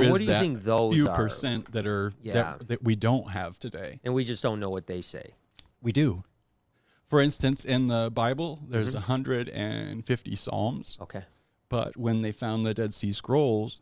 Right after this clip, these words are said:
Speaker 2: there was a hundred and fifty-one.
Speaker 1: Oh, okay.
Speaker 2: So you can, you can go online today and look up that
Speaker 1: Yeah.
Speaker 2: extra psalm, and
Speaker 1: Yeah.
Speaker 2: a lot of Christians will carry it in their Bibles.
Speaker 1: Okay.
Speaker 2: Um,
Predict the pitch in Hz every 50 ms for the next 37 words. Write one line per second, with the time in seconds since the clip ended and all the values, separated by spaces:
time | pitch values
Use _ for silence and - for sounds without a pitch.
0 | _ _ _ _ _ _ _ - 107 101 104 101 104 104 110 107 101 101 95 -
1 | 110 95 - 98 95 104 113 92 87 82 - _ _ _ - 110 110 123 139 143
2 | 123 98 98 117 - - 95 107 113 139 120 113 120 135 - - 113 113 120 131
3 | 156 170 - 151 123 101 95 113 113 117 113 107 104 101 107 131 147 156 143 -
4 | 117 101 107 101 101 104 104 104 110 110 - 117 107 - - - 104 101 - 92
5 | 87 82 82 - - 107 104 - - 95 92 95 101 113 123 117 98 90 98 -
6 | - _ 90 87 85 82 82 - _ _ - 113 110 110 117 - - 113 107 107
7 | - - 107 107 110 101 101 - - - 98 92 98 101 101 101 - - - 110
8 | 104 101 101 98 101 98 92 90 95 98 95 104 101 104 - - 123 - - 127
9 | 147 - - 131 143 160 - - 104 107 101 98 101 - - 101 127